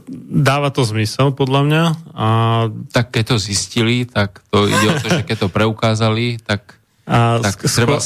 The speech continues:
Speaker 2: s týmto faktom pracovať.
Speaker 1: s-, skôr, skôr je pochybné, akože, e, to niekto nezistí, tam by som asi hľadal nejakú chybu,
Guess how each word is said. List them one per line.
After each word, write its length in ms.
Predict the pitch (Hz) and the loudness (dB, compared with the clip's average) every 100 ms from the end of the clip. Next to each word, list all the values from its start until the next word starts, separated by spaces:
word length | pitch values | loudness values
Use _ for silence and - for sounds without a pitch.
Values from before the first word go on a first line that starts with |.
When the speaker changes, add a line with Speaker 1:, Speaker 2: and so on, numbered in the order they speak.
| - - | -6 -6
Speaker 2:
s 80 | |
týmto 240 | 120 117 110 | -2 0 0
faktom 560 | - 104 - - 110 | 0 -2 -2 -2 -2
pracovať. 500 | 107 104 92 - 90 - | 0 -2 -2 -4 -2 -2
Speaker 1:
s-, 100 | - | -2
skôr, 400 | - 127 135 143 | -2 0 0 0
skôr 380 | - - 135 143 | -4 0 2 2
je 100 | 131 | 0
pochybné, 800 | 135 127 - 127 131 131 127 127 | 0 -2 -2 -2 2 2 2 0
akože, 400 | - 120 123 127 127 127 110 - _ _ _ _ - | -2 0 2 2 2 0 -2 -8 _ _ _ _ -6
e, 100 | 123 117 113 | 0 2 0
to 140 | - | 0
niekto 300 | 123 123 117 127 | 0 0 0 2
nezistí, 560 | 127 127 120 - 110 | 2 0 -2 -2 -4
tam 380 | 98 113 107 107 - - - _ - | 0 0 0 -2 -8 -20 -20 _ -2
by 160 | 113 | -2
som 160 | - 117 | 2 2
asi 220 | 110 - | 2 2
hľadal 400 | 117 117 113 113 | 0 2 2 2
nejakú 260 | 110 107 113 | 0 0 -4
chybu, 320 | - 113 104 | -4 -2 0